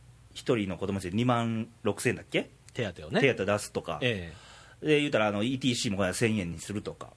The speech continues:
Speaker 2: はい。
Speaker 1: なんか目先だけのような気がするやん。
Speaker 2: 目先だけのような気がしますね。その中身がね。
Speaker 1: うん。だって、あの、イーティーシー千円言うてるけども、
Speaker 2: うん。
Speaker 1: その時は千円で嬉しいかもしれんけども、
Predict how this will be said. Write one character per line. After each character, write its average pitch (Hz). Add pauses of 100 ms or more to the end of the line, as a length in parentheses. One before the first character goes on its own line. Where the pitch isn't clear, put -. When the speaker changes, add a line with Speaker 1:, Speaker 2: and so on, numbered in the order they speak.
(120)
Speaker 2:
は 104
い。 117
Speaker 1:
な 170
ん -
か 139
目 185
先 254
だ 214
け 254
の 160
よ 131
う -
な 92
気 -
が 131
す -
る 147
や 113
ん。 80 (440)
Speaker 2:
目 190
先 208
だ 190
け 185
の 175
よ 127
う -
な 87
気 95
が 92
し -
ま 185
す -
ね。 131
そ 160
の 156
中 190
身 330
が 110
ね。 135 (320)
Speaker 1:
う 139
ん。 127
だ 165
っ -
て、 120
あ 107
の、 107
イ 131
ー -
テ 110
ィ 101
ー -
シ -
ー -
千 170
円 143
言 107
う 117
て 156
る 143
け 107
ど 92
も、 117
Speaker 2:
う 101
ん。 98
Speaker 1:
そ 240
の 302
時 311
は 185
千 165
円 160
で 139
嬉 139
し 143
い -
か 123
も 117
し 117
れ 117
ん 113
け 107
ど 95
も、 110